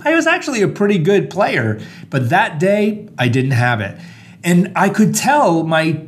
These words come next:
teammates were disappointed in me. And I, in fact, I threw a ball to someone at one point. It got away from him 'cause it was an errant throw. And he looked at me like, "Come on." He even said that, like, "Come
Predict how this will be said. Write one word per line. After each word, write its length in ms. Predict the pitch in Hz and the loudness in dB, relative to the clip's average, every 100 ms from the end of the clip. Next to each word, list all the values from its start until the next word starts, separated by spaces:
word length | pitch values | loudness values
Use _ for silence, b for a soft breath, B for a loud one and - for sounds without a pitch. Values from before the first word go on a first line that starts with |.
| - | -8
teammates 680 | - 339 233 135 131 135 | -2 0 2 2 0 -2
were 240 | 180 165 156 | 0 2 4
disappointed 640 | 151 147 151 180 190 175 | 2 2 0 0 0 0
in 140 | 117 110 | -2 -2
me. 280 | 110 - - B B B B B | -6 -14 -20 B B B B B
And 280 | 160 156 165 | -2 0 2
I, 80 | 156 | 0
in 60 | |
fact, 200 | 151 180 | 0 0
I 120 | 160 135 | 0 -2
threw 360 | - 208 233 | 0 2 4
a 40 | 170 | 2
ball 340 | 185 196 208 | 4 4 4
to 120 | 180 | 2
someone 300 | - 196 196 | 0 0 0
at 80 | 180 | 0
one 220 | 180 190 | 0 0
point. 400 | 147 196 196 190 B B B | 0 0 2 0 B B B
It 80 | 147 | 2
got 220 | 208 196 | 4 4
away 340 | 156 139 175 | 4 2 2
from 180 | 190 185 | 2 2
him 140 | 190 | 2
'cause 180 | 175 156 | 2 2
it 60 | 147 | 2
was 180 | 131 123 | 2 0
an 160 | 131 | -2
errant 300 | 170 202 190 | 0 2 0
throw. 560 | - 160 165 196 220 214 | 0 0 2 4 2 0
And 120 | 165 | 2
he 100 | 170 | 4
looked 280 | 185 233 254 | 4 2 0
at 40 | 214 | 2
me 140 | 185 | 4
like, 240 | 165 151 | 4 2
"Come 240 | - 220 269 | -2 -4 -2
on." 400 | 151 220 240 127 | 2 2 2 0
He 60 | |
even 180 | 170 170 | 0 0
said 140 | 151 220 | 0 -2
that, 100 | 147 | -2
like, 140 | 147 | -2
"Come 240 | - 247 | -4 -4